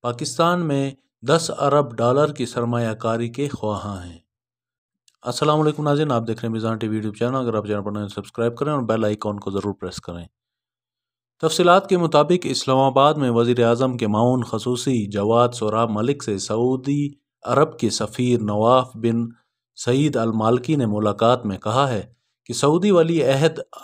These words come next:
आइंदा चंद बरसों के दौरान पाकिस्तान में तवानाई और इंफॉर्मेशन टेक्नोलॉजी के शोबों में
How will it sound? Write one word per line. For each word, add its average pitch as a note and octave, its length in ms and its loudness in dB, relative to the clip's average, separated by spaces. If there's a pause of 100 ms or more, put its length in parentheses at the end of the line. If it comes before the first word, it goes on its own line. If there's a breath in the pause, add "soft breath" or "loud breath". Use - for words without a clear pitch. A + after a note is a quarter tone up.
आइंदा D3+ 380 2
चंद D3+ 320 2
बरसों C3 360 0
के C3 140 2
दौरान A2+ 420 2
पाकिस्तान C3 600 0
में A2+ 180 -2
तवानाई A2 500 -2
और A2+ 180 0 (240)
इंफॉर्मेशन B2+ 760 -2
टेक्नोलॉजी A#2 540 -2
के C3 140 -2
शोबों C3 380 2
में G2 220 -2